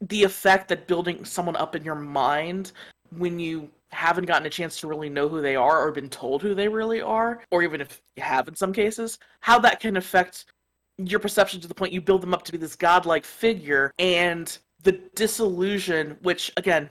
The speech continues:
the kid could have emoted a little bit more, but we literally do see his world crumble around him. Literally, the narrative that he'd built up about his uncle just falls apart beginning of Act Three towards the finale. It's a very interesting character study on how that psychology happens.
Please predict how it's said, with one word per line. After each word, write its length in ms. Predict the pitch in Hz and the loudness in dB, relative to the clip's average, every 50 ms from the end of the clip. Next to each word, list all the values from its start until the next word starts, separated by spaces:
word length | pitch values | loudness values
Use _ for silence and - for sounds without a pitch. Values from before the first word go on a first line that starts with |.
| - | -10
the 60 | - 247 | -12 -4
kid 240 | - - 320 302 302 | 0 0 0 0 0
could 100 | - 254 | 0 -2
have 100 | 226 196 | -2 -2
emoted 320 | 190 180 170 160 160 156 | -2 -2 0 0 0 0
a 40 | 156 | -2
little 180 | 151 147 143 139 | -2 0 -2 -2
bit 180 | 139 120 - - | -2 -4 -6 -6
more, 300 | - - 110 120 - - - | -6 -4 -4 -4 -4 2 6
but 220 | 220 185 - - - - - - - _ | 6 8 6 6 2 -6 -20 -20 -14 _
we 160 | 185 240 262 | -2 0 0
literally 400 | 262 254 269 262 254 247 233 214 | 2 2 2 2 2 4 4 2
do 220 | 202 185 202 202 190 | 2 2 0 0 0
see 260 | 190 - 208 185 175 | 0 0 0 0 2
his 180 | 190 180 170 175 | 2 2 0 -2
world 360 | 156 160 165 160 151 147 - | -2 -2 0 0 0 -2 -4
crumble 420 | - 175 170 143 143 139 135 131 | -4 -2 -2 -2 -2 -4 -6 -6
around 420 | 135 135 135 147 147 131 117 110 - | -6 -4 -2 0 2 2 0 -2 -6
him. 280 | - - - - 175 - 196 180 165 | -10 -14 -14 -16 -16 -14 -14 -8 -4
Literally, 400 | 196 262 226 254 247 247 247 233 | -2 0 0 0 0 2 2 4
the 100 | 202 196 | 4 4
narrative 400 | 196 202 190 190 185 180 175 156 | 6 6 8 8 6 6 2 0
that 100 | 165 165 | -2 -4
he'd 180 | 165 175 175 - | -4 -6 -4 -2
built 220 | 170 156 151 156 | -2 0 2 2
up 100 | 156 151 | 2 0
about 220 | 151 - 143 135 143 | 2 0 -2 -2 -2
his 140 | 147 147 - | -6 -4 0
uncle 400 | - 214 220 185 - 175 156 156 | 0 0 0 0 -2 -6 -8 -8
just 280 | 147 - 165 147 147 - - - - - - - | -6 -4 -4 -4 -4 -8 -14 -20 -20 -20 -20 -6
falls 380 | - - 170 160 156 151 147 | -4 -2 2 2 2 2 0
apart 480 | 143 135 131 - 151 135 131 127 - - _ - 151 156 143 - | -2 -6 -4 0 2 2 2 0 -2 -10 _ -20 -18 -18 -16 -14
beginning 340 | 156 139 151 147 143 139 | -12 -8 -8 -8 -6 -6
of 80 | 139 131 | -6 -4
Act 240 | 127 117 - - - | -4 -4 -4 -6 -8
Three 340 | 147 139 135 135 135 131 - _ - | -10 -8 -8 -10 -10 -14 -16 _ -14
towards 260 | - - 160 139 127 | -10 -8 -6 -6 -8
the 80 | - 131 | -10 -14
finale. 440 | - - 135 127 123 123 131 135 - _ - | -12 -8 -8 -8 -6 -8 -10 -14 -6 _ 4
It's 180 | 220 220 220 | 4 6 6
a 60 | 208 | 6
very 300 | 190 185 214 240 285 294 | 6 8 8 8 8 6
interesting 400 | 269 269 - 254 - - 240 214 | 4 0 -2 -6 -6 -6 -6 -6
character 340 | 185 - 180 170 165 - 196 | -2 0 0 0 0 -2 -6
study 320 | 190 - 214 202 196 208 202 - | -6 -4 -2 -2 -2 -2 0 0
on 120 | 175 170 165 | 0 0 2
how 480 | - 165 165 170 170 170 170 175 - - | 2 4 6 6 6 4 2 -2 -6 -12
that 420 | 156 156 151 165 165 - - - | -8 0 4 4 4 4 4 0
psychology 560 | - 165 - - 165 156 156 160 156 147 143 127 | -4 -4 -2 -2 0 0 0 0 -2 -4 -6 -2
happens. 640 | 143 139 131 131 131 - 123 123 135 131 - - | 0 2 2 2 0 -2 -4 -4 -6 -8 -12 -16